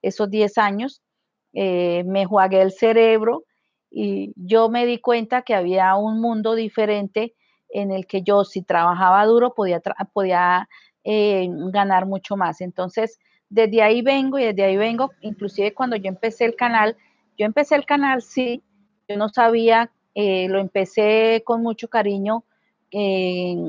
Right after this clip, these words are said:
quería con ustedes compartir mis conocimientos y quería, mm, transmitirles todas las clases y eso,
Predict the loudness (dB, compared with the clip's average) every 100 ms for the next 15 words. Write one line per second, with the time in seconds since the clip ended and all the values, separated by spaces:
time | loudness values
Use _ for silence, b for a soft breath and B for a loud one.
0 | -8 0 2 4 4 4 2 -2 -4 -2
1 | 0 2 2 0 -10 _ _ _ _ _
2 | _ _ -2 0 2 0 2 -2 -2 -4
3 | -2 -2 -2 -4 -6 -4 -2 -4 -2 -4
4 | -6 _ _ _ -10 -8 0 0 2 4
5 | 4 4 2 -4 -14 _ -10 -6 -4 -6
6 | -6 -8 -8 -10 -12 -14 -6 0 2 0
7 | 2 2 4 2 2 4 4 2 2 4
8 | 4 0 -4 0 -2 -2 -6